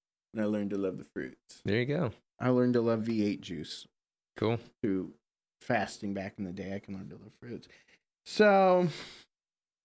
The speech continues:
Speaker 1: okay, so there we've hit the top ten things, but let's get on to the accomplishment of the hour. Adam has read the Bhagavad Gita this week. Tell us about the sublime,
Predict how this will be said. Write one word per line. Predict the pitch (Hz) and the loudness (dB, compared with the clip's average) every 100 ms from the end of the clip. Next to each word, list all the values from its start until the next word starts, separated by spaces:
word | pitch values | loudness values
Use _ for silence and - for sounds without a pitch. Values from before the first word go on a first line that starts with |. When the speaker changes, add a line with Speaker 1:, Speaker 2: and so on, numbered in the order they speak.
| _ _ _ - | _ _ _ -2
Speaker 1:
okay, | 185 202 - - | 0 0 -2 -4
so | - 139 | -2 2
there | 170 190 | 4 4
we've | 175 165 | 2 0
hit | 190 202 196 | 0 0 0
the | 165 | -2
top | 156 190 - | 2 0 0
ten | - 170 | -2 0
things, | 165 165 165 - - - - - | 2 0 0 -6 -10 -6 -6 2
but | 151 156 | 4 4
let's | 180 196 | 2 2
get | 202 180 | 0 2
on | 165 170 | 4 2
to | 160 | 0
the | 165 143 | -2 -2
accomplishment | 143 165 160 160 - 151 151 143 - _ _ | 0 0 0 -2 -2 0 2 0 -6 _ _
of | 135 135 127 | 2 4 4
the | 123 | 0
hour. | 131 139 135 131 127 | 2 4 6 6 4
Adam | - 131 131 127 123 | 4 4 4 4 4
has | 127 113 | 2 2
read | 120 120 | 2 2
the | 110 | 2
Bhagavad | 110 120 120 113 110 | 2 2 2 2 0
Gita | 117 120 | 2 2
this | 117 117 | 2 0
week. | 123 120 113 - - - _ | 0 0 0 -6 -20 -20 _
Tell | - 156 139 | 0 2 4
us | 135 135 | 2 0
about | 123 127 | 0 -2
the | 127 | -4
sublime, | - 113 117 120 117 117 117 | -4 0 2 2 2 0 -2